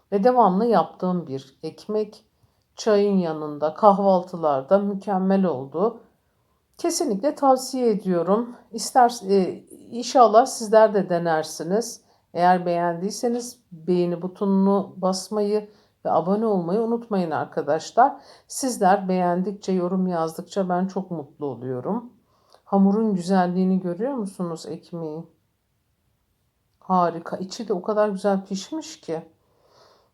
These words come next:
Cevizle birlikte tüketebilirsiniz. Çok yakışıyor.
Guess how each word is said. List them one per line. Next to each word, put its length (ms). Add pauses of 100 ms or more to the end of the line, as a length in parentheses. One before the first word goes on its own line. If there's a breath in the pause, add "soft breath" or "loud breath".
Cevizle 540
birlikte 440
tüketebilirsiniz. 1040
Çok 300
yakışıyor. 720